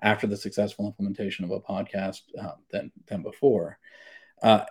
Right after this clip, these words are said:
and then kind of branching off of that, what kind of distribution plan do you need? And that's where you get into the really technical side of the questions you need to answer, which is, you know, how many private members do you have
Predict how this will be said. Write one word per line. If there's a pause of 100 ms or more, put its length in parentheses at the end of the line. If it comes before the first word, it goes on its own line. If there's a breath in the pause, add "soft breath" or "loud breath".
(100)
and
then
kind
of
branching
off
of
that,
what
kind
of
distribution
plan
do
you
need?
And
that's
where
you
get
into
the
really
technical
side
of
the
questions
you
need
to
answer,
which
is,
you
know,
how
many
private
members
do
you
have